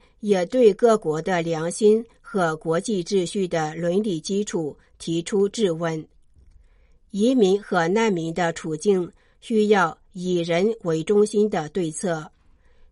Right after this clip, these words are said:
并要应对那些迫使他们离乡背井的原因。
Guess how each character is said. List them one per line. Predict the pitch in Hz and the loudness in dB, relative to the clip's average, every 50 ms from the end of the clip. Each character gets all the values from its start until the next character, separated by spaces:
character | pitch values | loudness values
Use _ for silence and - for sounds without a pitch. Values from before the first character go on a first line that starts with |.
| _ | _
并 | _ 233 208 202 196 | _ 6 6 8 8
要 | 208 190 175 | 6 4 2
应 | 175 175 202 196 185 175 | 2 2 2 2 2 2
对 | 196 185 170 165 | 0 0 0 0
那 | 180 180 175 175 | 0 0 -2 -2
些 | 170 - 196 185 185 185 190 - _ _ _ _ _ _ | -2 -4 -2 -2 -2 -2 -4 -8 _ _ _ _ _ _
迫 | - - 254 240 | 0 2 2 2
使 | - 190 165 156 | 2 0 -4 -4
他 | - 190 170 180 | -4 -4 -4 -2
们 | 185 180 175 165 156 160 - _ _ _ _ | -2 -2 -2 -2 -4 -6 -10 _ _ _ _
离 | 185 175 180 202 | -4 -2 0 0
乡 | 208 - - - 220 226 214 | 0 2 2 2 2 0 2
背 | - 247 220 190 | 4 4 4 4
井 | 165 - 170 160 156 | 4 0 -4 -4 -4
的 | 160 156 151 156 | -4 -6 -6 -6
原 | 156 160 147 147 160 175 | -6 -6 -6 -6 -4 0
因。 | 190 202 208 214 214 | 2 4 4 4 2